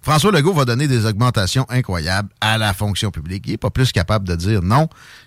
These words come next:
que Pauline Marois, Jean Charest ou, ben donc, Philippe Couillard. Peut-être moins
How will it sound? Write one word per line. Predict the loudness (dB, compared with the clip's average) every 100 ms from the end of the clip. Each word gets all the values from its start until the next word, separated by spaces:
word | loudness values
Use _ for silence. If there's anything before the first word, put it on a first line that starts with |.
| -4
que | 0
Pauline | 2 4 4 4
Marois, | 4 2 0 0 0
Jean | -2 -6
Charest | -8 -8 -8 -4 0 0 0
ou, | -2
ben | -2
donc, | 0 0 -2 -4
Philippe | -4 -2 -2 -2
Couillard. | 0 4 4 4 0 -6 -20 -20 -20 -20 -6
Peut-être | -2 -2 -4 -4
moins | 0 2 2 0 0